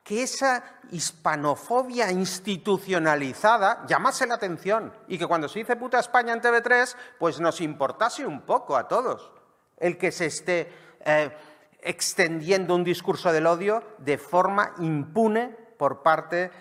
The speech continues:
de ustedes quienes gobiernan. Eso a mucha gente en Cataluña le molesta y quisiera que cambiara. Oiga, cobertura informativa que se dio el partido España-Croacia, con récord de audiencia en Cataluña.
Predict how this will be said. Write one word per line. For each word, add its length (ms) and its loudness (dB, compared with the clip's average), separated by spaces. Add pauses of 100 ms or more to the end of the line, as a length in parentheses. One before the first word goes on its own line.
(140)
de 480 2
ustedes 840 -4 (200)
quienes 540 -6
gobiernan. 760 -4
Eso 480 -4
a 80 -14
mucha 340 -2
gente 800 -10
en 140 -6
Cataluña 640 -6
le 260 -6
molesta 840 -8
y 100 -10
quisiera 500 -8
que 100 -12
cambiara. 880 -8 (120)
Oiga, 540 4
cobertura 440 0
informativa 600 0
que 100 -4
se 140 -4
dio 120 0
el 60 -4
partido 300 0
España-Croacia, 1080 0 (240)
con 180 -2
récord 280 0
de 80 4
audiencia 400 -2
en 100 -4
Cataluña. 680 -2